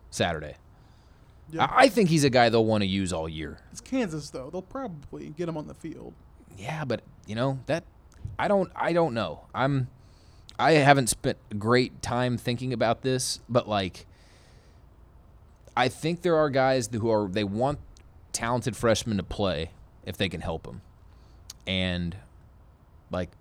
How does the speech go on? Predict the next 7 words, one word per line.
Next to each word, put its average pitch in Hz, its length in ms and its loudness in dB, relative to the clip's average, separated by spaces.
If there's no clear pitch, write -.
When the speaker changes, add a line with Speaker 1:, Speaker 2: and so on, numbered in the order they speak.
Speaker 1:
Trajan 110 320 2
Bridges, 110 520 0
asset 101 320 0
on 98 180 0
special 110 360 -2
teams, 110 420 -2
but 92 260 -2